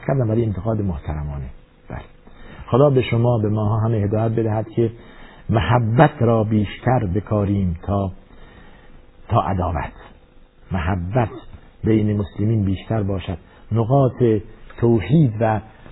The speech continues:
نقاط برادرانه و اون جایی که مسلمانان به همدیگر نزدیکترند، اون را عنوان کنید، نه نقاط تباعد. رابطهٔ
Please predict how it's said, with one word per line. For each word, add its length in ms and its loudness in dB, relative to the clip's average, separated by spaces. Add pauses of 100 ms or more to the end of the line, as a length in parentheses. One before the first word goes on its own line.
نقاط 420 2
برادرانه 720 2
و 40 2
اون 220 2
جایی 260 6
که 280 2 (920)
مسلمانان 720 2
به 80 0
همدیگر 420 0
نزدیکترند، 880 -2 (140)
اون 200 2
را 160 0
عنوان 340 -2
کنید، 340 -6
نه 60 2
نقاط 400 0 (180)
تباعد. 440 -2 (1200)
رابطهٔ 800 4